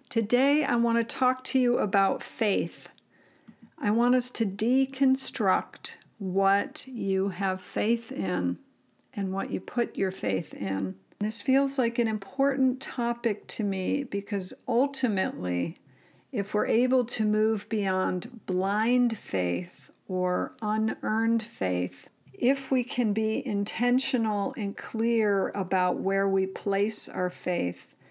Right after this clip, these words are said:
we can open to a vast and powerful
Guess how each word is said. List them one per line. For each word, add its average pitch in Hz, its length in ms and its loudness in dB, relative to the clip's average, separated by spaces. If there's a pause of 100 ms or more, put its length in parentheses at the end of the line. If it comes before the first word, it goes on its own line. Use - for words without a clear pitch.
(360)
we 220 220 0
can 214 440 -2
open 220 760 0 (160)
to 214 240 -4
a 208 100 0
vast 202 960 -2 (220)
and 208 240 -4
powerful 196 960 -2